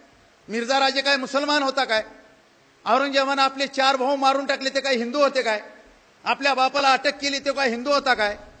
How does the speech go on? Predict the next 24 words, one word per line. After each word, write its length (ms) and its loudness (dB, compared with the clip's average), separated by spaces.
या 260 2
सगळ्या 380 0
सत्तेच्या 680 -2
लढाया 440 2
असतात, 340 -2
हे 60 -2
आम्ही 200 0
रोज 360 0
समजावून 320 -8
सांगतो. 340 -18
शिवाजी 460 2
महाराज 380 2
जर 140 2
मुसलमानाचे 800 0
विरोधक 380 4
होते, 420 -4
तर 60 -4
रोज 380 8
मराठ्यांच्या 540 0
पोरला 360 0
खेड्यापाड्यात 480 0
मी 120 -6
समजावून 380 -4
सांगतो 520 -6